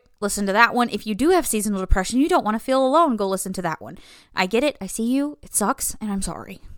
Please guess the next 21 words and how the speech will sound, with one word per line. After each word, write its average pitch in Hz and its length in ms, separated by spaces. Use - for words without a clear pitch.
Okay? 202 340
Um, 185 440
moving 254 280
on. 240 140
October 233 360
fourth, 262 520
f-, - 160
episode 233 400
forty-nine. 247 560
My 208 140
chart 240 260
made 214 120
me 190 100
do 175 160
it. 226 180
This 427 240
one 494 200
was 453 80
kind 196 260
of 160 80
fun. 180 300